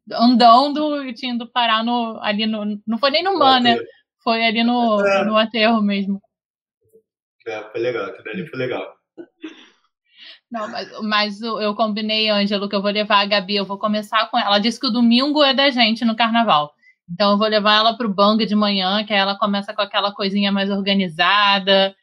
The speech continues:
Speaker 1: E aí de lá a gente já cai no Boitolo ali do aeroporto. Já sai do Banga no aterro e cai no Boitolo.
Speaker 2: É, é isso que é o perigo, né? Já pega logo já a bagunça, né?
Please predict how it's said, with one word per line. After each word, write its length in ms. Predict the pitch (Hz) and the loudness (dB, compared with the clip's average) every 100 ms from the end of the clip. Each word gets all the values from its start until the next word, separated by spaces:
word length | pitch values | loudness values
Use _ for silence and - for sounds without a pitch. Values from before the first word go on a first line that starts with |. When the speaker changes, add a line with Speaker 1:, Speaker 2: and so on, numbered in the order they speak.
| _ _ _ _ _ | _ _ _ _ _
Speaker 1:
E 80 | 196 | 2
aí 140 | 208 214 | 2 2
de 120 | 233 | 2
lá 200 | 226 226 | 4 4
a 60 | |
gente 280 | 240 254 247 | 2 -2 -2
já 160 | 247 240 | -2 -2
cai 200 | 254 240 | 0 0
no 120 | 262 | 0
Boitolo 440 | 269 277 247 247 | 0 0 0 2
ali 160 | 254 247 | 0 0
do 60 | 247 | 0
aeroporto. 520 | 247 240 190 185 185 | 0 0 -4 -4 -6
Já 120 | 190 | -8
sai 240 | 196 214 | -2 0
do 140 | 220 196 | 0 2
Banga 280 | 220 214 214 | 2 2 0
no 60 | |
aterro 320 | 214 214 208 | -2 0 -2
e 60 | 247 | -2
cai 180 | 247 233 | 0 0
no 100 | 226 | -2
Boitolo. 460 | 233 240 180 165 - _ _ _ _ _ - | -6 -8 -8 -10 -12 _ _ _ _ _ -20
Speaker 2:
É, 580 | - 101 101 101 110 110 | -18 -14 -12 -8 -4 -2
é 80 | |
isso 120 | - - | -2 -4
que 80 | |
é 20 | 180 | -8
o 100 | - | -6
perigo, 400 | 226 151 151 127 | -2 2 2 2
né? 160 | 127 | -2
Já 100 | 120 123 | -2 -4
pega 240 | 131 147 | -2 0
logo 380 | 139 147 165 160 | 0 0 0 0
já 180 | 151 160 | 2 2
a 40 | |
bagunça, 640 | 165 180 123 139 131 117 | 4 2 2 -2 -2 -6
né? 260 | 113 117 | -6 -6